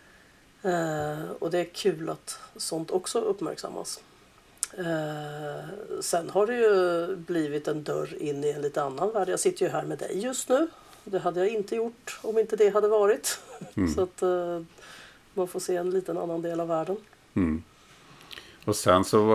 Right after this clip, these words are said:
Speaker 2: har ju Ty-, Tyréns varit väldigt flitigt återkommande när det gäller just, eh,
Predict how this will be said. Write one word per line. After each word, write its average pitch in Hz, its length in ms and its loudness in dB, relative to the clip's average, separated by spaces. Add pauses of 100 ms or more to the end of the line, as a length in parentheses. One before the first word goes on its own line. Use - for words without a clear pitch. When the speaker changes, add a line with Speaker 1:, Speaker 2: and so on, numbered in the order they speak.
(120)
Speaker 2:
har 104 120 10
ju 101 60 8
Ty-, 98 360 2
Tyréns 104 640 4
varit 95 340 4
väldigt 87 180 0
flitigt - 760 0
återkommande 98 880 2
när 85 160 0
det 87 60 2
gäller 95 240 4
just, - 380 0
eh, 78 260 4